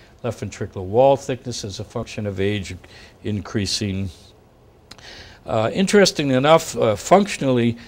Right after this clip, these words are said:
uh, there's no real impairment in peak force development of cells that are aged. There's an intact Frank-Starling relationship,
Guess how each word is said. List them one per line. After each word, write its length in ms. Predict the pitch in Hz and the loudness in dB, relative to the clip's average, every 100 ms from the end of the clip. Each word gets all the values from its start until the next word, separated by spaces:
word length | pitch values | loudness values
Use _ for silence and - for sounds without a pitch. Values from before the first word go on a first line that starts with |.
| - - - | -20 -20 -8
uh, 160 | 123 | -4
there's 320 | 117 139 127 127 | 0 2 0 0
no 240 | 160 208 | 2 2
real 320 | 185 180 180 | 2 2 2
impairment 560 | 151 - 165 170 127 123 | 0 -2 0 0 -2 -6
in 200 | 123 117 | -8 -8
peak 280 | 117 160 - | -10 -14 -10
force 320 | - 147 - | -4 -2 -2
development 580 | 127 123 110 110 104 - - | -4 -2 -2 -2 -6 -10 -14
of 260 | 110 101 - | -10 -10 -8
cells 460 | - 127 120 98 | -4 -2 -2 -4
that 120 | 113 | -8
are 120 | 101 101 | -6 -6
aged. 400 | 101 101 95 - - - - | -6 -8 -10 -18 -20 -18 -8
There's 200 | 113 104 | -6 -4
an 100 | 110 | -4
intact 560 | 147 160 - 123 113 | -4 -6 -6 -6 -6
Frank-Starling 920 | - - 120 110 - - 110 107 104 | -10 -10 -8 -8 -8 -8 -4 -4 -4
relationship, 840 | 95 92 90 - 87 - 90 78 | -6 -8 -8 -12 -16 -14 -14 -14